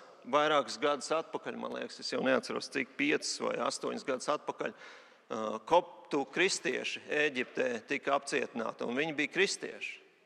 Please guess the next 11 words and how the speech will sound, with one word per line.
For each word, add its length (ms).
Un 100
visiem 300
viņiem 260
nocirta 420
galva. 320
Vai 200
viņiem 280
nebija 320
pietiekoši 480
daudz 280
ticības? 600